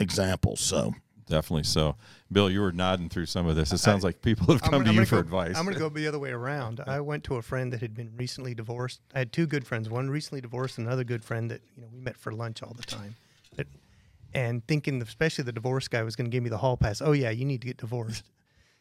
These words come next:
Speaker 3: Get just the opposite.
Speaker 2: Really?
Speaker 3: Stick it out. Work at it. Work at it."
Speaker 2: Yeah.
Speaker 3: And going back to, if anyone came to me, I would say the same thing.
Speaker 2: Yeah, yeah. It's, it, it's worth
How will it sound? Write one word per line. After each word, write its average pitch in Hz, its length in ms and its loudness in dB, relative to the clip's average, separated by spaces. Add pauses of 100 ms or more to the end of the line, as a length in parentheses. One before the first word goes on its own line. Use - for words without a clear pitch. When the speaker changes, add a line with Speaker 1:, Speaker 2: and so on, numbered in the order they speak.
(600)
Speaker 3:
Get 143 220 0
just 139 260 2
the 123 140 0
opposite. 107 440 -4
Speaker 2:
Really? 175 260 8
Speaker 3:
Stick 147 100 4
it 143 80 0
out. 123 340 -2
Work 151 280 8
at 113 140 2
it. - 80 -12
Work 143 280 0
at 101 180 0
it." 110 120 -12
Speaker 2:
Yeah. 73 200 4
Speaker 3:
And 113 100 0
going 139 220 2
back 127 280 0
to, 120 220 -4 (180)
if 123 100 -4
anyone 139 240 2
came 127 240 -2
to 120 60 -4
me, 123 260 -6
I 131 120 0
would 113 160 -6
say - 160 -10
the 107 80 -10
same 104 280 -10
thing. 107 180 -14 (260)
Speaker 2:
Yeah, - 180 -10 (380)
yeah. 69 180 -8 (200)
It's, 78 300 -10 (200)
it, 80 180 -8 (280)
it's 82 260 -6
worth 92 440 4